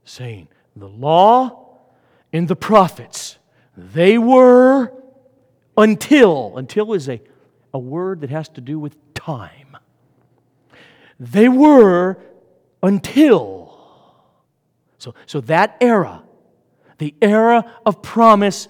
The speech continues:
he says, is over. Because the era of fulfillment in his coming is here. See it?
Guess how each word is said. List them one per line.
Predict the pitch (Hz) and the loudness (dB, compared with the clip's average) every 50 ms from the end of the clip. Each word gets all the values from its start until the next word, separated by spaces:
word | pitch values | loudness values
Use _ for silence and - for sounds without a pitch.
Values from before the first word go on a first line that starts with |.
| _ _ | _ _
he | _ 190 175 | _ -10 -10
says, | - - - 208 208 208 208 214 208 185 - _ _ _ _ | -10 -8 -4 -2 0 0 0 -2 -4 -8 -12 _ _ _ _
is | 175 160 127 - - - | -8 -8 -8 -8 -4 0
over. | 202 208 202 175 120 110 104 - _ _ _ _ _ _ _ _ _ _ _ _ _ _ _ _ _ _ _ _ _ _ _ _ _ _ _ _ _ _ _ | 2 2 2 0 -2 -8 -18 -20 _ _ _ _ _ _ _ _ _ _ _ _ _ _ _ _ _ _ _ _ _ _ _ _ _ _ _ _ _ _ _
Because | - 127 - 160 127 101 | -14 -12 -10 -12 -12 -12
the | 127 123 - - | -14 -16 -10 -8
era | 165 165 175 180 180 190 196 196 190 _ | -6 -4 -4 -4 -4 -6 -6 -8 -10 _
of | 147 139 123 | -10 -10 -10
fulfillment | - _ _ - 110 - _ _ - - - - 214 226 208 170 139 113 107 - _ - | -14 _ _ -20 -20 -20 _ _ -20 -18 -6 -2 0 0 0 -2 -6 -10 -16 -20 _ -20
in | 120 110 | -20 -20
his | 104 - 147 139 - | -14 -14 -14 -14 -14
coming | - - - 180 156 131 113 98 85 80 80 _ _ _ _ _ _ _ _ _ _ _ _ | -18 -12 -10 -8 -8 -8 -10 -16 -20 -20 -20 _ _ _ _ _ _ _ _ _ _ _ _
is | - 120 - | -20 -20 -20
here. | - 131 113 85 - _ _ _ _ _ _ _ _ _ _ _ _ _ _ _ _ _ _ _ _ _ _ _ _ _ | -20 -20 -20 -20 -20 _ _ _ _ _ _ _ _ _ _ _ _ _ _ _ _ _ _ _ _ _ _ _ _ _
See | - 117 117 | -20 -18 -18
it? | - - | -18 -18